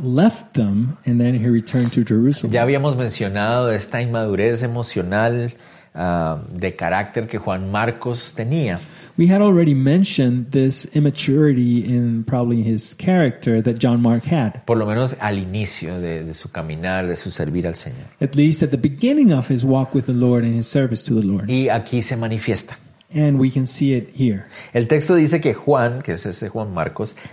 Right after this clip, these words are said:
Speaker 2: dice, "Se apartó de ellos."
Speaker 1: The text says that John, who is John Mark, he says, he says that, uh, it says that he left them.
Speaker 2: Y literalmente la palabra apartarse ahí significa separarse de, de la compañía de otra persona.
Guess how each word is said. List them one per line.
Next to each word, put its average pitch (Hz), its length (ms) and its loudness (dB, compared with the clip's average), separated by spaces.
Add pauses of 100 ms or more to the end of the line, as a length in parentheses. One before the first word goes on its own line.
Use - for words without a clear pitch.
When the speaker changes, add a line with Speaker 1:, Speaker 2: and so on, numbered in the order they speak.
Speaker 2:
dice, 117 480 0
"Se 127 280 0
apartó 104 600 -4
de 80 140 -2
ellos." 85 440 -6 (220)
Speaker 1:
The 147 80 2
text 190 480 0
says 175 280 4
that 127 180 2
John, 160 680 4
who 127 140 4
is 110 180 0
John 127 240 2
Mark, 131 340 2 (320)
he 151 80 2
says, 143 420 0
he - 180 0
says 143 200 2
that, 131 160 2 (320)
uh, 131 140 0
it 151 180 0
says 190 320 2
that - 120 -2
he 143 240 2
left 127 420 0
them. 98 160 -4 (220)
Speaker 2:
Y 131 60 2
literalmente 151 540 4
la 175 120 4
palabra 120 540 4
apartarse 117 540 2
ahí 135 280 2
significa 110 680 -4
separarse 107 760 -2
de, 104 180 -2
de 98 200 -2
la 87 160 0
compañía 92 600 -4
de 85 160 0
otra 85 240 -2
persona. 82 420 -8